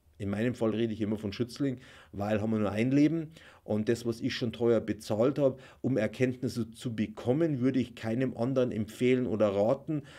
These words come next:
weil will ich keine Leute verbraten. Das ist jetzt etwas, was sich reimt, aber es stimmt tatsächlich. Man muss also nicht Fehler wiederholen, nur weil man es rein theoretisch machen könnte, sondern man kann vielleicht auch andere Handlungen einleiten lassen. Und da reden wir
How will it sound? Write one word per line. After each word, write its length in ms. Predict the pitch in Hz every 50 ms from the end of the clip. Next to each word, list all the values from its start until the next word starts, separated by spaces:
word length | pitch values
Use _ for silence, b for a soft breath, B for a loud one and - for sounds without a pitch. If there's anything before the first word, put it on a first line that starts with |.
| B B B
weil 400 | - 107 110 110 117 127 123 123 B B B -
will 200 | 107 117 131 143
ich 140 | 131 - -
keine 260 | - 110 110 127 123
Leute 340 | 113 104 104 107 - 123 120
verbraten. 1040 | - 135 123 - - - _ 127 113 110 123 139 - - - - 127 113 98 85 - b b b b b _
Das 160 | 117 110 -
ist 280 | 127 110 - - - 117 107 -
jetzt 180 | 87 113 - -
etwas, 320 | 131 123 - 123 104 117
was 220 | 120 123 - -
sich 220 | - 98 92 98 98
reimt, 400 | 117 160 202 202 185 - - b b b b b b _
aber 240 | - 101 98 95 92
es 80 | 92
stimmt 280 | - - 113 104 98 -
tatsächlich. 580 | - 87 82 - 101 98 95 - 104 98 95 B B B B B B
Man 140 | - 101 101
muss 160 | 110 113 113
also 180 | - 104 92 101
nicht 240 | 95 101 98 98 -
Fehler 300 | - 107 104 107 104 101
wiederholen, 600 | 107 104 92 90 95 98 110 123 127 127 120 120 B B B B B _
nur 240 | 107 110 113 110 101
weil 120 | 101 98
man 120 | 98 98
es 140 | 95 - 101
rein 180 | 104 107 107 104
theoretisch 420 | - 107 98 101 101 104 - -
machen 300 | 107 101 - - - 127
könnte, 320 | 120 - 117 113 113 113 95
sondern 240 | 101 104 101 98
man 140 | 98 95 90
kann 200 | - - 104 101
vielleicht 360 | 95 107 98 95 92 92 -
auch 200 | - - - -
andere 440 | - 107 107 113 107 107 104 101 -
Handlungen 480 | - 107 110 107 107 104 104 101 101 -
einleiten 540 | - 107 110 117 117 113 110 110 - 113 107
lassen. 320 | 107 107 104 - - 101
Und 100 | 95 -
da 60 | 101
reden 240 | 90 98 101 98 104
wir 120 | 107 -